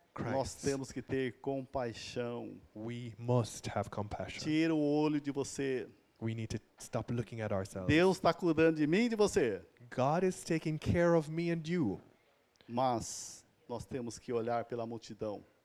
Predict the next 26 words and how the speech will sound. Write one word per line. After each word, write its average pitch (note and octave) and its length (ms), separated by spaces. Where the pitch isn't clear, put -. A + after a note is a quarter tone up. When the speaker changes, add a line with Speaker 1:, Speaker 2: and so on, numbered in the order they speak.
Speaker 2:
But G#2+ 120
we C3+ 420
then G#2+ 200
have G#2 180
to - 140
look A2+ 400
to D#3 100
the G3+ 80
Speaker 1:
Quantas - 0
e - 20
Speaker 2:
crowd. G2 420
Speaker 1:
quantas E3 340
pessoas D#3 640
estão C#3 520
se - 220
perdendo, C3+ 640
estão C3+ 260
indo C3+ 120
para B2+ 140
o A2+ 40
inferno C#3+ 600
e A#2+ 80
nós A#2 260
não A#2+ 100
estamos A2+ 340
preocupados. G#2+ 760